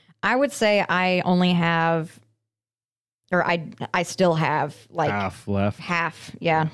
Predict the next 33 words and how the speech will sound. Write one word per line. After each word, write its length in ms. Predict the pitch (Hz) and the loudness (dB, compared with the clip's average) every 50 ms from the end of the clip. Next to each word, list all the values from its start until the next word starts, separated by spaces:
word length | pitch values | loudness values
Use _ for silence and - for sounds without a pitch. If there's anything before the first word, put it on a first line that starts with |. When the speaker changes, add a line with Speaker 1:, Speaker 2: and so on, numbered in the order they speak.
| - | -8
Speaker 1:
half 300 | - - 190 165 160 - - | -6 -2 -2 -2 -2 -2 -2
left. 220 | 165 156 160 - | -2 -2 -2 -2
So 140 | - 170 170 | -2 0 0
I, 260 | 170 170 170 170 156 - | 2 2 2 0 -2 -2
I'm 280 | - 170 175 180 175 | 0 0 0 0 0
gonna 360 | 170 180 180 175 175 175 170 170 | 0 0 2 2 2 2 2 0
sit 260 | - - 196 180 - | 0 0 -2 -2 0
here 160 | 175 185 175 | 0 2 4
and 120 | 175 180 | 4 2
sip 160 | 165 - 175 170 | 2 0 -4 -4
a 40 | 156 | -2
minute 280 | 165 165 160 156 147 | 0 0 0 0 0
as 220 | 147 156 143 - - | -2 -4 -4 -6 -8
Tyler 340 | - 170 165 160 156 156 156 | -6 -4 -2 0 0 -2 -2
tells 400 | - - 165 156 156 - - - - | -2 -2 -2 -2 -2 -6 -10 -8 -6
us 220 | 160 160 - - | -6 -6 -6 -6
what 120 | 170 160 160 | -6 -6 -4
he 140 | 160 170 165 | -4 -4 -4
thinks. 440 | - - 165 180 - - - - - _ | -4 -4 -6 -6 -6 -8 -12 -16 -16 _
Speaker 2:
So 720 | - - - 120 120 123 120 120 120 120 120 120 120 120 107 | -12 -4 0 2 2 4 4 4 4 4 4 4 2 0 0
I'm 720 | - 110 113 120 127 131 135 135 135 131 123 123 117 113 | -2 -2 -2 0 0 0 0 0 0 0 0 0 0 2
not 200 | 117 123 135 147 | 0 0 0 0
a 40 | 131 - | -2 -4
fan 380 | - - 110 107 104 104 104 | -4 -2 0 0 0 0 0
of 300 | 107 92 98 95 90 90 | -2 -2 -4 -6 -6 -8
the 260 | - 95 92 92 92 | -8 -8 -8 -8 -8
water 320 | 92 87 92 98 95 92 90 | -10 -6 -6 -4 -4 -4 -6
droplet. 500 | 85 90 87 82 80 - 110 110 - - | -6 -6 -8 -8 -4 -4 -4 -4 -4 -6
It 180 | 90 95 92 | -10 -8 -8
is 300 | 90 90 92 92 85 85 | -6 -6 -8 -8 -10 -12
a 60 | 92 87 | -12 -12
little 280 | 90 92 98 98 98 95 | -8 -6 -4 -2 -2 -4
more, 680 | 95 95 95 95 95 95 92 92 92 92 90 - - | -4 -4 -4 -2 -2 -2 -2 -2 -4 -4 -6 -8 -10